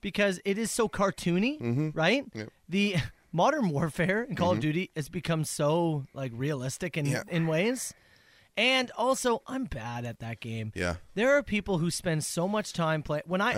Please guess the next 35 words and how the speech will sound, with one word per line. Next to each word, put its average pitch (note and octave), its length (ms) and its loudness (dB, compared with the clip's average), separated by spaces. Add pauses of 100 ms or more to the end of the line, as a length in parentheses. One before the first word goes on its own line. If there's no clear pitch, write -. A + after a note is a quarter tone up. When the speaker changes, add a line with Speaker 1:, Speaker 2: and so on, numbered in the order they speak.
Speaker 2:
don't, A3+ 120 2
Speaker 1:
whenever B3+ 220 2
Speaker 2:
I C#4 40 4
Speaker 1:
I C#4 40 4
Speaker 2:
don't - 80 0
Speaker 1:
play A3+ 140 4
Modern G3+ 300 4
Warfare, F3+ 380 0
Speaker 2:
Yeah. G2 200 0 (380)
Speaker 1:
I F#3 100 2
get A#3+ 300 2 (340)
destroyed. E3+ 560 0
Like, - 40 -12
Speaker 2:
So - 220 2
Speaker 1:
whenever G3+ 200 4
Speaker 2:
quickly. G#3+ 220 4
Speaker 1:
I G3 40 4
play D3+ 80 -2
Warzone, F#3+ 440 2
Speaker 2:
Not C3 140 4
even C3+ 120 0
fun. C3+ 340 0 (140)
Speaker 1:
destroyed. D#3+ 600 0 (500)
I F3+ 160 0
am F3 240 2
no G#3+ 300 4
good E3+ 300 0
at E3 120 -2
that D3+ 220 0
game. C#3+ 220 2
Speaker 2:
I G#2+ 40 2
Speaker 1:
And A#2 100 2
Speaker 2:
don't B2 100 2
Speaker 1:
then F3 100 2
Speaker 2:
have F#3+ 220 2